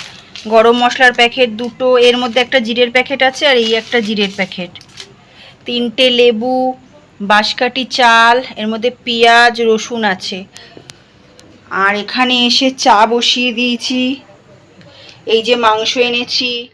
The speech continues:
এখানে আলু ক্যাপসিকাম কেটে নিয়েছি, এখানে মশলা হয়ে গেছে, এই যে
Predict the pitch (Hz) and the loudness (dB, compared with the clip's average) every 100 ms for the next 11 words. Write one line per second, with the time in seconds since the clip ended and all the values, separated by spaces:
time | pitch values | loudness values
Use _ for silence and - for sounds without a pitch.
0 | _ _ _ 294 269 262 285 285 262 262 | _ _ _ 0 2 2 2 2 2 0
1 | 285 285 285 277 269 277 277 277 277 302 | 0 4 4 2 0 0 0 -2 -2 -2
2 | 302 330 349 - - - - - - - | -2 -4 -8 -16 -18 -18 -18 -20 -20 -20
3 | - - - - - 254 262 247 233 226 | -20 -20 -16 -8 -2 2 2 2 2 0
4 | 269 285 285 269 262 262 262 262 294 359 | 4 4 4 2 0 0 -4 -2 -2 -2
5 | - - - - - - 208 170 | -4 -16 -20 -20 -14 -8 -6 -6